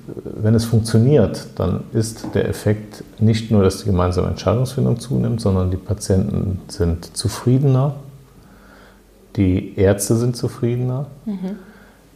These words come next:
Speaker 1: die Entscheidungskonflikte gehen zurück, die Therapieadhärenz, also mit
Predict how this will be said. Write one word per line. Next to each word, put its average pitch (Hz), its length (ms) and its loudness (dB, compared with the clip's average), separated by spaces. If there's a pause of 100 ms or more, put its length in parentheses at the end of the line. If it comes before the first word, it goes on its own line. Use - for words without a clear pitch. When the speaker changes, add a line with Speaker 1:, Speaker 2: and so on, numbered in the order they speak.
(100)
Speaker 1:
die 98 520 2 (440)
Entscheidungskonflikte 117 1120 0
gehen 117 280 0
zurück, 117 580 -4 (1160)
die 110 200 0
Therapieadhärenz, 95 1200 0
also 98 260 0
mit 90 360 -2